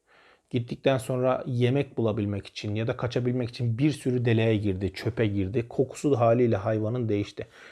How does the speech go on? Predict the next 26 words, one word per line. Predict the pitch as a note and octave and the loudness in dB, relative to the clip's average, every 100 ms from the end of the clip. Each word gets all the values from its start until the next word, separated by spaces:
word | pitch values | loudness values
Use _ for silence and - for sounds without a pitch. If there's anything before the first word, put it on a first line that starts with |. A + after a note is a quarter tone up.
| - - | -14 2
Yani | A#2+ B2 A#2+ | 4 4 0
kömbenin | - A#2+ A#2+ C3 D3 | 0 2 6 6 4
tanıdığı | - A#2+ A2 A2 | 2 0 2 0
çekirdeğin | - G#2+ A#2 A#2 B2 | 0 -2 -2 0 -2
kokusu | B2+ G#2 - - E3 E3 - _ _ | -2 -4 -4 -8 -6 -8 -10 _ _
çekirdeğin | - A#2+ A#2+ A2+ A2+ A2+ | -6 -2 0 2 2 0
üzerinde | G#2+ G#2 G#2+ | 0 0 2
yoktu. | B2 G#2 - G2 - _ _ _ | 2 0 -4 -10 -12 _ _ _
Çekirdek | - A2+ B2 B2+ A#2+ | -6 -2 2 4 6
eve | B2 B2+ | 8 8
geldiğinde | A2 G#2 G#2 C3+ - - _ _ | 6 4 2 0 0 -12 _ _
tekrar | C3 A#2+ A#2+ A2 A#2+ | -2 0 2 2 2
bir | D3+ - | 0 0
alışma | A#2 A2+ - A#2 | -2 -2 -2 -4
sürecine | - G#2 F#2 F#2+ F#2 | -2 -2 -2 -4 -4
girdiler. | G#2 G#2+ G#2+ C3+ - - - | -6 -2 2 2 0 -14 -20
Çünkü | - A#2 - | -4 -2 0
ilk | D3+ C#3 - | 2 0 4
geldiğinde | A#2 G#2+ G#2+ B2+ | 6 6 4 6
yabancı | B2+ A2 G#2+ A2+ B2 - | 8 6 6 2 -2 -6
kedi | - A2+ A2+ | -4 0 2
gibi | G2 F#2+ B2+ | 0 0 -2
ona | A#2 G#2+ G2 F#2 | -2 -4 -2 -2
hırlıyordu. | F#2+ F#2+ F#2 F2+ - - _ _ _ - | -2 0 -2 -4 -6 -8 _ _ _ 4
O | C3 | 6
da | B2+ B2+ | 6 4